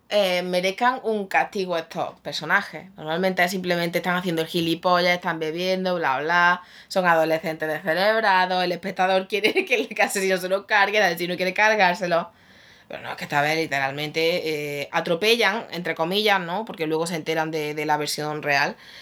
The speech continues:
eh, a un, a una persona. Y es un secreto con el que ellos deciden, mm, vivir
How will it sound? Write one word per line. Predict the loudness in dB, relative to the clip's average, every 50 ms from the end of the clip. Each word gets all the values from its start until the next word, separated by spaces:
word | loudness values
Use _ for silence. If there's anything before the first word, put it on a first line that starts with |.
| -20 -20 -12 _ 0
eh, | 2 4 4 4 4 4 4 4 4 2 0 -2 -4 -6 -6 -8 -10 -12 -16 -18 _ 0
a | 2 2 2 2
un, | 0 0 -2 -2 -4 -4 -2 -2 -2 -4 -4 -6 -6 -8 -8 -8 -6
a | -4 -2
una | 0 0 0
persona. | 0 -2 -2 -2 0 2 2 2 2 0 -8 -20 -20 -20 -20 -20 -20 -20 -20 -20 _ _ _ _ _ _ _ _ _ _ _
Y | 0
es | 0 2 2
un | 0 0
secreto | 0 2 2 2 2 2 2 2
con | 2 4 2
el | 2 2
que | 2 2 2
ellos | 4 2 2
deciden, | 0 -2 -2 -2 -2 0 2 2 0 0 -2 -4 -4 -4 -2 -2 -2 -2 -2 -2 -2 -4 -2
mm, | -2
vivir | -2 0 2 2 2 2 2